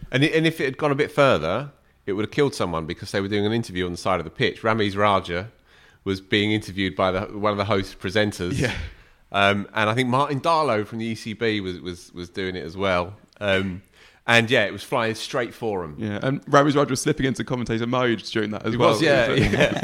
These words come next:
Speaker 2: <laughs> really, really strange moment.
Speaker 1: <laughs>
Speaker 2: Um, yeah, you, you have this a-, absolutely electrifying cricket. You've got the fast, maybe the fast bowler on the planet, bowling to, uh, maybe the best all-format batter in the planet.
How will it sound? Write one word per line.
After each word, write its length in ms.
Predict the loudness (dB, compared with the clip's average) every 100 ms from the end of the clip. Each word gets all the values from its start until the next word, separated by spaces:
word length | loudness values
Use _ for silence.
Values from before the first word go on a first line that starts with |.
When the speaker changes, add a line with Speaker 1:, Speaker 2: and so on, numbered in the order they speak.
| 0
Speaker 2:
<laughs> 580 | 2 2 2 -2 -4 -4
really, 80 | -2
really 120 | -2
strange 340 | -2 -2 -2
moment. 320 | -2 -2 -4 -6
Speaker 1:
<laughs> 60 | -10 -4 -4 -4 -4
Speaker 2:
Um, 400 | 2 4 4 0 0
yeah, 80 | 2
you, 240 | 4 2
you 60 | 4
have 120 | 4
this 100 | 4
a-, 180 | 2 4
absolutely 420 | 4 6 2 4
electrifying 540 | 6 4 4 4 4 4
cricket. 240 | 0 0
You've 80 | 0
got 100 | -2
the 60 |
fast, 400 | 0 0 0 -2 2
maybe 220 | 4 4
the 60 |
fast 260 | 4 2 4
bowler 140 | 4
on 40 | 4
the 80 | 2
planet, 380 | 0 0 0
bowling 280 | 2 2 0
to, 340 | 0 0 2 -2 _ _ _
uh, 360 | 0 2 2 0 -2 -16 -18 -10
maybe 300 | 0 2 4
the 100 | 2
best 240 | 2 0 -2
all-format 300 | -2 0 -2
batter 220 | -4 -4
in 40 |
the 60 | -6
planet. 380 | -2 -2 -2